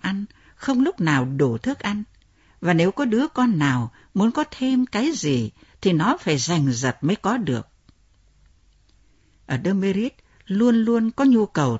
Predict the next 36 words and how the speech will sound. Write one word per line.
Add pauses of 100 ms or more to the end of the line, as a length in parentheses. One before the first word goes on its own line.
thôi
thúc, (380)
đòi
hỏi
nhiều
thêm, (800)
cho
nên
cậu
bé
đã
phải
giành
giật (100)
để
đoạt
lấy. (3250)
Ngay
từ
khi
còn
nhỏ,
một
cách
tự
nhiên, (580)
đầu
óc
Demerit
đã
chuyển
mọi
thứ
thành
toán
học.